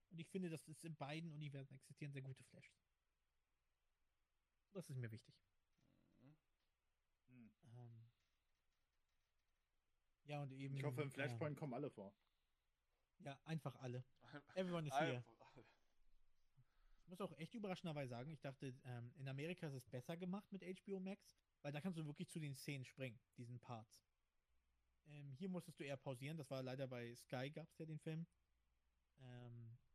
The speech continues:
Speaker 1: konnte man das nicht so gut einstellen. Aber ich hab echt nicht gedacht, dass es vier Stunden sind.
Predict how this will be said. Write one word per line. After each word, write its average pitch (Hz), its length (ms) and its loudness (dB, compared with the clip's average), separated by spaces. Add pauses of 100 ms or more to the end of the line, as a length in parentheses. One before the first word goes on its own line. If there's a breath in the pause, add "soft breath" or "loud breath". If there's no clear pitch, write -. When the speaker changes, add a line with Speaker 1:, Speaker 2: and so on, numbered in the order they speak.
Speaker 1:
konnte 151 180 0
man 151 80 2
das 135 100 -2
nicht 151 140 -2
so 156 80 0
gut 135 140 -2
einstellen. 170 560 -2 (800)
Aber 170 120 2
ich - 140 -2
hab 151 100 0 (360)
echt - 500 -2
nicht 180 240 0
gedacht, 151 380 -2
dass 151 120 -4
es 151 220 -8 (240)
vier 160 140 4
Stunden 123 320 -4
sind. 107 200 -10